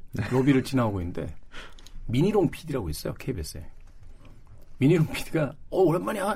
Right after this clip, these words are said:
Speaker 2: 그래서 "어, 잘 지냈어요?" 하고 인사하는데 제 티를 이렇게 보더니 "아직도 애처럼 이게 뭐야?" <laughs> 그래서 제가 어, 순간 당황하면서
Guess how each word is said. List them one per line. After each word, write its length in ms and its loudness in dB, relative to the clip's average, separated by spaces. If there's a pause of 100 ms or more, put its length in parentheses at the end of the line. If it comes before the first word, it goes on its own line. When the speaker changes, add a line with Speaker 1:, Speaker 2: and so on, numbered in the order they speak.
(100)
Speaker 2:
그래서 160 -6
"어, 200 4
잘 160 0
지냈어요?" 360 0
하고 180 0
인사하는데 540 4 (680)
제 100 -2
티를 380 -2
이렇게 160 -2
보더니 420 -2 (460)
"아직도 560 0
애처럼 640 -2
이게 200 -6
뭐야?" 520 2
<laughs> 1400 0
그래서 300 4
제가 200 4 (720)
어, 100 2
순간 320 0
당황하면서 880 4